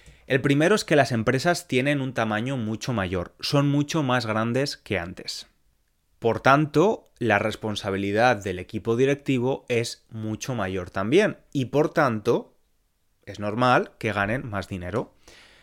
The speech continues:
Las decisiones de los de arriba pueden tener un impacto muy grande en el valor de la empresa. Incluso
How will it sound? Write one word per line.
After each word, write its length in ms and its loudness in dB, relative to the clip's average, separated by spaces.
Las 220 4
decisiones 640 0
de 120 0
los 180 -2
de 120 2
arriba 600 2
pueden 320 0
tener 460 -2
un 140 0
impacto 680 -2
muy 280 2
grande 520 0
en 140 -6
el 120 0
valor 340 2
de 80 2
la 80 2
empresa. 640 -4
Incluso 760 2